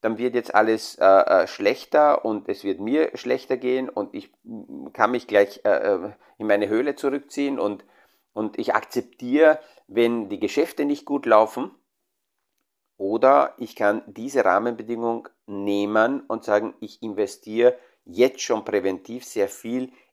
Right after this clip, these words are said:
in meine Fähigkeiten. Ich schaue, was wird notwendig sein, wie kann ich mich besser positionieren. Ähm, Rezession in der Wirtschaft heißt nicht, dass der Einzelne sich in dieser, hinter dieser Headline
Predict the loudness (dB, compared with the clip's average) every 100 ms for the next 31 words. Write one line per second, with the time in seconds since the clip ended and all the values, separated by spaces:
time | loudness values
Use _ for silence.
0 | -8 -4 -2 -2 -2 -2 -4 -4 -2 0
1 | 0 -4 -10 -12 _ _ _ -18 2 6
2 | 6 4 -2 _ _ -20 -12 -2 0 -2
3 | -4 -2 -2 -2 -2 -2 -4 -4 -4 -2
4 | -2 -2 -8 _ _ _ -8 -2 0 0
5 | -2 -8 -2 -2 -2 -4 -4 -6 -10 -8
6 | -6 -2 -2 -4 _ _ _ _ _ 6
7 | 6 6 -2 -14 _ _ _ _ _ -12
8 | -4 -4 -4 -10 -8 -8 -4 -4 -4 -6
9 | -6 -6 -6 -6 -4 -4 -6 -10 -10 -10
10 | -14 _ _ -6 -4 -6 -8 -6 -4 -4
11 | -6 -8 -4 0 0 0 -10 _ _ -20
12 | -10 -10 -8 -10 -8 -8 -8 -8 -8 -6
13 | -4 0 0 0 0 0 -2